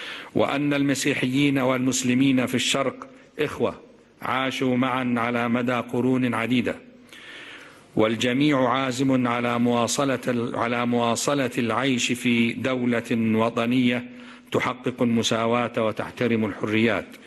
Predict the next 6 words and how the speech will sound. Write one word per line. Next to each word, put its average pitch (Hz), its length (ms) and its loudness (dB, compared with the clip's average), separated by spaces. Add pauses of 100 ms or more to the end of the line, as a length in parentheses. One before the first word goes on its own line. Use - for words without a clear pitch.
(460)
وأن 139 420 2
التعرض 131 720 0
للمسيحيين 123 1120 2 (360)
وغيرهم 123 1000 2
باسم 131 320 2
الدين 131 640 0